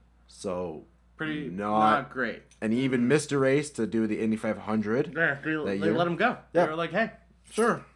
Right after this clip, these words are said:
Speaker 1: Go race in the Indy five hundred."
Speaker 2: Ciao.
Speaker 1: Which he didn't even qualify for,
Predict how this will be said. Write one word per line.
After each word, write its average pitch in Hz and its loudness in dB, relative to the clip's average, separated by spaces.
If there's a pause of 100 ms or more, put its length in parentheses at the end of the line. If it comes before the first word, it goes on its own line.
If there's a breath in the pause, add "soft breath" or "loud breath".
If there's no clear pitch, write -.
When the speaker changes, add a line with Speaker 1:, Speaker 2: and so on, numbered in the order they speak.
(180)
Speaker 1:
Go 147 4
race 151 0
in 151 -6
the 156 -4
Indy 151 -6
five 143 -6
hundred." 151 -4
Speaker 2:
Ciao. 160 4 (180)
Speaker 1:
Which 110 -6
he 139 -2
didn't 127 -2
even 123 0
qualify 135 2
for, 107 -4